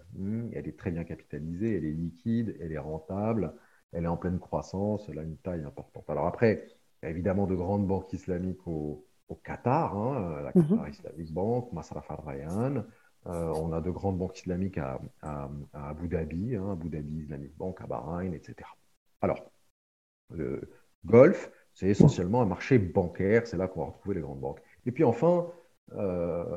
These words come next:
Speaker 1: le, le hub, euh, occidental qui est centré à Londres,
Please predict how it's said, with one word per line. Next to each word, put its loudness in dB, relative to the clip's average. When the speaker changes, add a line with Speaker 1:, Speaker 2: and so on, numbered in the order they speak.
Speaker 1:
le, 0
le -2
hub, 6
euh, -2
occidental 0
qui -4
est -2
centré -4
à 0
Londres, 0